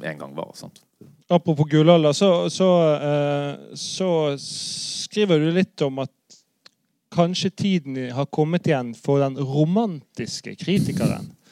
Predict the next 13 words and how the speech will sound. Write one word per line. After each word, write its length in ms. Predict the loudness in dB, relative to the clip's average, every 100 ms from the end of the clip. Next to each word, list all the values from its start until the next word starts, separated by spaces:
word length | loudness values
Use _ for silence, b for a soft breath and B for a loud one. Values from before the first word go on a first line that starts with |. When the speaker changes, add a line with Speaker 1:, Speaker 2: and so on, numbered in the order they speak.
| b b b b b b _
Speaker 2:
Og 580 | 0 2 4 6 4 2
det 100 | 4
er 100 | 6
jo 140 | 6 4
litt 180 | 0 -2
beslektet 500 | -2 -2 -4 -8 -6
med 100 | -4
det 60 | -4
du 80 | -2
sa 240 | 0 0 0
om, 280 | -4 -6
eh, 380 | -6 -6 -6 -4
lek. 680 | -2 0 -2 -4 -10 _